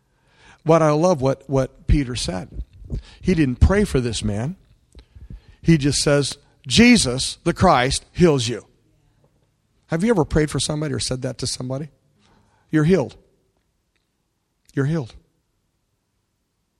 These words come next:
In Jesus' name, you are healed. There's power in that name.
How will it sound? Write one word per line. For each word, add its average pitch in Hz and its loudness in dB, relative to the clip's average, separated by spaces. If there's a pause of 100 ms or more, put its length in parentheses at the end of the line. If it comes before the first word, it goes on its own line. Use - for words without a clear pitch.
(2750)
In 123 -2
Jesus' 123 -6
name, 156 -10 (400)
you 117 -6
are 113 -8
healed. 135 -10 (420)
There's 123 -10
power 131 -6
in 123 -6
that 120 -8
name. 127 -12